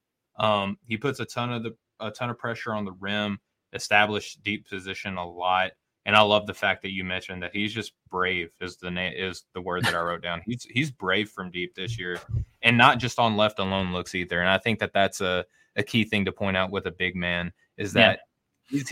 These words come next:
Speaker 1: he's hitting it, and he's not just left wide open. I, I do think that he defends around the rim well. Uh, I'll have to go back and look at more kind of, like, defending in space, but I would say that that's probably, like, gonna be the biggest,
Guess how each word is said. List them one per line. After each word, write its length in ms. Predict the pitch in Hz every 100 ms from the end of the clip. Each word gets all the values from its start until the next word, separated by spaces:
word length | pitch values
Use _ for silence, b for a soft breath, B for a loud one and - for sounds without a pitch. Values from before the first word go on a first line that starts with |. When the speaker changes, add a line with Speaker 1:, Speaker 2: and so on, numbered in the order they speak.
| -
Speaker 1:
he's 220 | 123 147
hitting 300 | 135 135 120
it, 160 | 107 98
and 140 | 104
he's 180 | 104 104
not 180 | 110 104
just 220 | 101 95
left 200 | 101 92
wide 200 | 92 87
open. 380 | 85 85 85 87 _ _ _ _ -
I, 180 | 110 110
I 120 | 117
do 180 | 117 117
think 200 | 123 110
that 140 | 110
he 120 | 101 107
defends 360 | 95 107 101
around 220 | 98 98
the 80 | 92
rim 300 | 90 95 98
well. 320 | 98 101 101 _ _ _
Uh, 100 | - -
I'll 140 | 110
have 180 | 113 123
to 80 | -
go 120 | 113
back 300 | 110 110 107
and 100 | 98
look 160 | 104 101
at 100 | 95
more 440 | 95 92 104 107
kind 240 | 104 110 107
of, 220 | 101 101
like, 220 | 101 95 - _ _ -
defending 420 | 110 110 107 104
in 80 | 98
space, 400 | - 104 104 -
but 260 | - 92 -
I 100 | 95
would 200 | 98 98
say 180 | - 95
that 180 | 90 90
that's 180 | 98 -
probably, 500 | 101 92 92 95 92
like, 260 | 92 87 _ _ -
gonna 160 | 107 101
be 100 | 98
the 160 | 90 -
biggest, 460 | 98 98 101 -